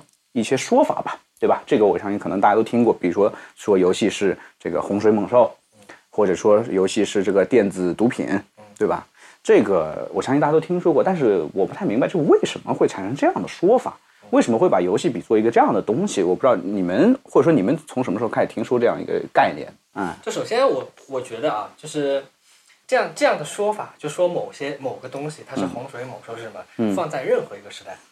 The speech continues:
Speaker 2: 它都是非常非常正常的。
Speaker 1: 都有。
Speaker 2: 就你再往前数，你看那时候我都知道，可能我们的父辈的父辈，他们就看小人书，
Speaker 1: 嗯。
Speaker 2: 看得很沉迷，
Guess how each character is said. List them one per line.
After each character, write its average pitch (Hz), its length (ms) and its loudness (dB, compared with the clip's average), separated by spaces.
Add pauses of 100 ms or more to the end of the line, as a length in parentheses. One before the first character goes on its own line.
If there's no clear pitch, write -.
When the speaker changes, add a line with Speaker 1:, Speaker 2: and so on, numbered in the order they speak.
(380)
Speaker 2:
它 151 100 -12
都 160 120 -4
是 143 60 -10
非 170 120 -10
常 151 80 -6
非 131 60 -12
常 117 100 -12
正 123 140 -16
常 - 100 -20
的。 - 120 -20
Speaker 1:
都 95 140 4
有。 69 220 -2
Speaker 2:
就 127 60 -16
你 123 120 -16
再 175 140 0
往 120 220 0
前 117 180 -14
数， 113 140 -20 (220)
你 110 100 -20
看 120 120 -10
那 151 140 -4
时 139 80 -10
候 127 60 -8
我 110 160 -10
都 120 180 -16
知 127 80 -10
道， 113 180 -6 (240)
可 117 60 -18
能 120 100 -12
我 120 120 -6
们 117 180 -10
的 208 160 4
父 - 160 -8
辈 147 160 -2
的 110 100 -8
父 - 200 -20
辈， 107 200 -10
他 - 80 -6
们 - 80 -2
就 165 60 -8
看 165 160 -10
小 123 160 -10
人 110 160 -14
书， 175 220 -14 (220)
Speaker 1:
嗯。 - 140 -2
Speaker 2:
看 - 80 -2
得 123 80 -6
很 113 140 -12
沉 107 180 -18
迷， 117 80 -20